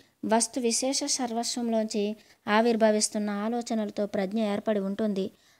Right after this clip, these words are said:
ఆ ప్రజ్ఞను నిర్మిస్తున్న ఆలోచనలన్నీ విభిన్న నిర్దిష్ట విద్యుత్ తరంగ వేగాలను, ఉ, పొందుపరుచుకుని ఉంటాయి. కొన్ని ఆలోచనల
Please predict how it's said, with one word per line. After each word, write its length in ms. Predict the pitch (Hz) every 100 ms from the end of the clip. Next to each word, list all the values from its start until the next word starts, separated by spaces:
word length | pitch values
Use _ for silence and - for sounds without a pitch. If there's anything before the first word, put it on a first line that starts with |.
| -
ఆ 120 | 208
ప్రజ్ఞను 460 | 202 196 190 220 208
నిర్మిస్తున్న 600 | 202 196 214 220 220 208
ఆలోచనలన్నీ 880 | 196 208 220 214 226 220 240 294 339 - _ _ _ -
విభిన్న 400 | 247 269 294 294
నిర్దిష్ట 540 | 233 226 277 285 -
విద్యుత్ 760 | 262 - 220 220 277 269 202 208 - _ -
తరంగ 380 | 220 247 269 233
వేగాలను, 760 | 226 240 247 226 208 202 208 - _ _ 226
ఉ, 60 | 214 - _ _ _
పొందుపరుచుకుని 880 | 214 220 247 233 220 - 247 285 220 - _ 208
ఉంటాయి. 500 | 208 220 208 202 208 _ _ _
కొన్ని 240 | 220 208 208
ఆలోచనల 840 | 214 226 226 220 214 208 202